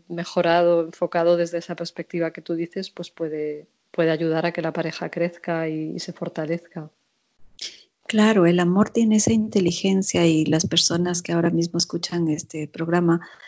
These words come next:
Speaker 2: s-, lo sabrán si lo ponen en la vida, no en lo in-, no en lo teórico, ¿no? Cuando yo amo a un hijo,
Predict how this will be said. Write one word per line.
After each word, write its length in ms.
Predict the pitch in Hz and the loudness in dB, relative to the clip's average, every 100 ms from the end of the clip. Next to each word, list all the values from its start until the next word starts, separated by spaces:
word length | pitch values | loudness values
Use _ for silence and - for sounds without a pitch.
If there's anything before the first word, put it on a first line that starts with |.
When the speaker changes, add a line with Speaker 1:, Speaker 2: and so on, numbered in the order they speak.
| - - | -20 -8
Speaker 2:
s-, 160 | - - | -4 -4
lo 120 | 190 165 | 0 2
sabrán 580 | - 151 160 185 185 | 2 2 2 2 0
si 140 | 185 - | -2 -2
lo 160 | 160 | -4
ponen 260 | 151 185 196 | -4 -2 0
en 100 | 175 | 0
la 100 | 156 | -2
vida, 300 | 156 175 147 | -2 -2 0
no 140 | 151 160 | 0 2
en 80 | |
lo 80 | 165 | 2
in-, 180 | 156 147 - | 0 0 -2
no 160 | 165 | 0
en 80 | 160 | 2
lo 160 | 156 147 | 2 0
teórico, 560 | 156 156 170 175 143 | 0 0 0 -2 -6
¿no? 320 | 143 156 170 | -4 0 0
Cuando 220 | 170 165 165 | 0 0 2
yo 240 | 170 202 | 6 6
amo 300 | 190 220 180 | 8 6 6
a 40 | |
un 140 | 165 165 | 6 4
hijo, 480 | 185 196 - 220 | 2 -2 -2 -4